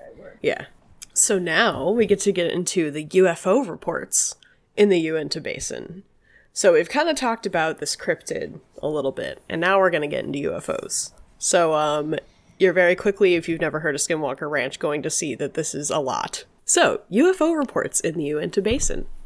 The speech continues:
Speaker 2: can be traced as far back as the seventeen hundreds, when Spanish explorers in search of the, in search of the Spanish Trail reported seeing craft in the sky at night. In the early nineteen hundreds, there was also an article discussing underground rumbling and explosions heard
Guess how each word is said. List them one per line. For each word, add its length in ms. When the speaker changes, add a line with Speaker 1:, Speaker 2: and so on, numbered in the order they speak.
Speaker 2:
can 160
be 100
traced 480
as 160
far 220
back 260
as 120
the 80
seventeen 580
hundreds, 680
when 180
Spanish 440
explorers 560
in 140
search 320
of 200
the, 160
in 120
search 340
of 160
the 60
Spanish 440
Trail 320
reported 480
seeing 280
craft 440
in 100
the 60
sky 280
at 120
night. 260
In 100
the 60
early 260
nineteen 340
hundreds, 540
there 220
was 100
also 300
an 80
article 340
discussing 500
underground 560
rumbling 440
and 160
explosions 720
heard 200